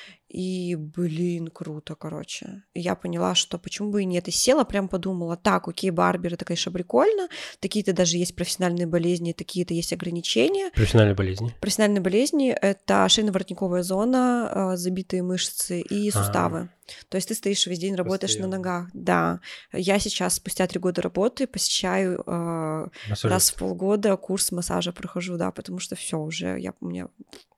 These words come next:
Speaker 1: <laughs>
Speaker 2: Кошмар,
Speaker 1: бывает,
Speaker 2: не
Speaker 1: болит.
Speaker 2: думал, вот никогда
Speaker 1: Вот,
Speaker 2: не
Speaker 1: и
Speaker 2: думал,
Speaker 1: вот так
Speaker 2: что
Speaker 1: я
Speaker 2: такое может
Speaker 1: пришла
Speaker 2: быть.
Speaker 1: как бы в профессию просто из, а,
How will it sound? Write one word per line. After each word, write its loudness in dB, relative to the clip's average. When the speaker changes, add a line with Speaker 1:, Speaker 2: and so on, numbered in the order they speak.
Speaker 1:
<laughs> -2
Speaker 2:
Кошмар, 10
Speaker 1:
бывает, 0
Speaker 2:
не 4
Speaker 1:
болит. -
Speaker 2:
думал, 4
вот 2
никогда 10
Speaker 1:
Вот, -
Speaker 2:
не 6
Speaker 1:
и 6
Speaker 2:
думал, 8
Speaker 1:
вот 6
так 10
Speaker 2:
что 4
Speaker 1:
я 8
Speaker 2:
такое 6
может 6
Speaker 1:
пришла 10
Speaker 2:
быть. 6
Speaker 1:
как 2
бы 8
в 0
профессию 4
просто 2
из, 0
а, 4